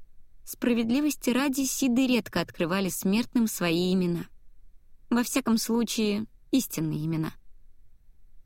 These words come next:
Для сидов, что могли назвать по имени «дождь» или «ветер», дабы упросить тени мочить их одежды или раздуть крохотную искру в костер, имя даровало власть над его владельцем.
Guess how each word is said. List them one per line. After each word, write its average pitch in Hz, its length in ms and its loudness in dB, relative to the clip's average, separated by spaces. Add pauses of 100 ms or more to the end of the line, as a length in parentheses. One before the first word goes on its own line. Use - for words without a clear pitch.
(140)
Для 226 260 4
сидов, 220 400 0
что - 200 -2
могли 190 300 2
назвать 185 480 0
по - 100 0
имени 180 420 4
«дождь» 180 420 0
или 165 200 2
«ветер», 214 400 0 (440)
дабы 180 340 4
упросить 196 580 2
тени 180 280 2
мочить 165 440 0
их - 120 -4
одежды 190 640 0 (160)
или 175 200 4
раздуть 180 460 2
крохотную 185 580 0
искру 214 340 2
в - 60 -6
костер, 185 460 -2 (540)
имя 294 280 6
даровало 208 540 4
власть 185 440 2
над 208 180 4
его 175 220 4
владельцем. 185 720 0